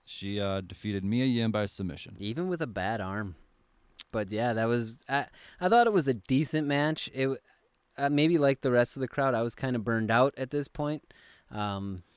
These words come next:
Speaker 1: Yeah,
Speaker 2: but
Speaker 1: n-, not a real good spot. They, they call this the death slot sometimes. It's
Speaker 2: Right.
Speaker 1: after a hot triple threat match with obviously those three, Roderick Strong, Pete Dunne, and Velveteen Dream, and then it's
Speaker 2: Yeah.
Speaker 1: before the main event.
Speaker 2: Right.
Speaker 1: So you know people are kinda gearing up and almost, like, saving their breath type thing.
Speaker 2: Yeah, yeah.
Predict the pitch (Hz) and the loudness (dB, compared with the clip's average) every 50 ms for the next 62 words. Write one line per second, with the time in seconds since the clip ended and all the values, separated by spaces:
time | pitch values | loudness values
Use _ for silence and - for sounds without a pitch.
0 | _ _ _ - 120 135 131 127 131 - _ 139 135 147 160 165 151 147 143 135 | _ _ _ 0 2 4 4 4 2 0 _ 0 2 2 4 4 6 6 4 6
1 | 123 120 104 101 - - 107 104 139 117 120 131 139 120 - 131 131 127 - - | 4 2 0 0 -2 -2 -2 -2 -2 -2 -2 -4 -4 -4 -4 -4 -4 -4 0 2
2 | 135 123 117 104 - - 98 82 95 92 95 - - - 107 104 104 - - 110 | 2 2 2 0 -2 -4 -4 -2 -4 -4 -4 -6 -6 -4 -4 -4 -4 -4 -4 -4
3 | 104 - 120 113 110 110 101 98 95 95 98 113 113 - 113 104 104 95 107 117 | -4 -2 -2 -2 -2 -2 -4 -2 -2 0 0 0 0 0 0 -2 -2 0 0 0
4 | 123 - - 131 120 104 113 107 - - 104 104 104 67 90 98 98 95 95 - | 0 0 -2 -6 -4 -4 -6 -8 -4 -4 -4 -4 -4 -4 -4 -4 -4 -4 -4 -6
5 | - 90 - 98 98 95 95 95 - 101 90 95 95 95 92 - - 98 95 92 | -8 -8 -6 -6 -6 -6 -6 -8 -8 -8 -6 -4 -6 -6 -8 -10 -10 -8 -6 -6
6 | 90 85 92 90 90 87 92 90 - - 95 92 90 87 - 92 87 85 87 87 | -6 -6 -6 -8 -6 -8 -10 -12 -8 -6 -4 -4 -4 -4 -6 -8 -10 -8 -8 -8
7 | 87 87 85 90 87 - 92 87 82 85 - - 95 95 113 117 113 - 107 113 | -6 -6 -6 -6 -8 -8 -10 -12 -12 -12 -10 -10 -8 -4 -4 -4 -4 -2 -2 -2
8 | 117 113 104 80 80 - - - 107 104 98 92 90 90 85 73 71 - - - | 0 0 -2 -2 -4 -6 -4 -2 -2 -2 -2 -2 -4 -4 -6 -8 -10 -12 -14 -14
9 | - _ 95 95 98 95 85 80 80 - - 107 107 113 113 107 - 113 110 - | -14 _ -8 -6 -4 -4 -4 -6 -8 -2 2 2 4 4 4 2 0 -2 -2 -2
10 | 104 98 - 110 101 98 95 90 80 95 95 95 95 92 92 90 - 98 95 90 | -4 -4 -2 -2 -2 0 -2 -2 -2 -2 0 0 0 0 0 -2 -2 -2 -2 -2
11 | 92 90 87 - 92 87 82 - - - - 101 98 98 95 98 95 95 90 87 | -2 -4 -4 -4 -8 -8 -8 -10 -14 -6 -4 -2 -2 0 -2 -2 -2 -4 -4 -6
12 | 78 85 87 92 - _ - 101 98 - - - 107 110 107 110 113 107 101 95 | -6 -6 -6 -6 -6 _ -6 -6 -6 -6 -6 -4 -2 0 0 2 2 0 0 -2
13 | 98 98 | -2 -4